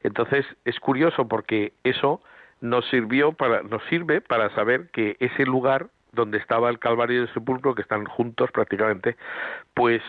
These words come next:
eh, era un sitio que ya estaba venerado por los cristianos. Cuando el cristianismo es tolerado por, por, este, por Constantino, probablemente por influencia de su madre, Santa Elena, que sí que era cristiana, Constantino no está claro que fuera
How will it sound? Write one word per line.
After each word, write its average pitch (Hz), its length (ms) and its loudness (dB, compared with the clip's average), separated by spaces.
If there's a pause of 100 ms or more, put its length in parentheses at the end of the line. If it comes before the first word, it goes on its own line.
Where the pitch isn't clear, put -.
(140)
eh, 101 540 2 (560)
era 110 200 4
un 131 120 0
sitio 143 320 0
que 120 140 -2
ya 117 100 2
estaba 131 340 2
venerado 110 320 0
por 104 140 -6
los 101 140 -8
cristianos. - 500 -6 (760)
Cuando 117 680 0 (100)
el 107 180 -2
cristianismo 143 920 -2
es 131 180 0
tolerado 127 560 2
por, 104 480 -2 (580)
por, 110 260 2
este, 98 480 -4
por 107 200 -2
Constantino, 120 760 0 (420)
probablemente 127 480 0
por 117 160 -4
influencia 117 440 0
de 113 80 0
su 107 120 -6
madre, 120 340 0
Santa 110 280 -2
Elena, 117 320 2
que 117 140 -4
sí 143 120 -2
que 123 120 0
era 113 100 2
cristiana, 110 540 -2
Constantino 113 520 2
no 131 80 2
está 104 220 0
claro 110 260 2
que 95 100 -8
fuera 104 280 0